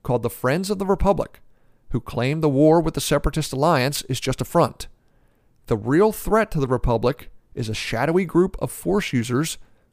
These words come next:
called the Sith. Padme's shocked,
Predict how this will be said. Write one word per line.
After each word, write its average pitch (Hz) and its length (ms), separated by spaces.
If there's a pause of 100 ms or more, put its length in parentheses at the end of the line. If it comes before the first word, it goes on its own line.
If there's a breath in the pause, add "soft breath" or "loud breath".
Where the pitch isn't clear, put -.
called 120 240
the 113 80
Sith. - 520 (1040)
Padme's 120 340
shocked, - 520